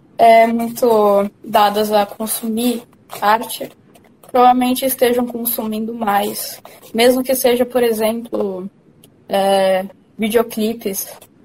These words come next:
ou consumindo música, assim. E eu acredito que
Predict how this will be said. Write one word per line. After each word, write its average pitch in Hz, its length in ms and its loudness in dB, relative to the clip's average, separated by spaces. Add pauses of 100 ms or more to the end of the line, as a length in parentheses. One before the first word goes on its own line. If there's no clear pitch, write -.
(460)
ou 196 540 -4 (520)
consumindo 220 520 -2
música, 220 600 2
assim. 196 380 -10 (680)
E 196 540 -4 (1900)
eu 247 140 4
acredito 285 500 -6
que 339 440 -2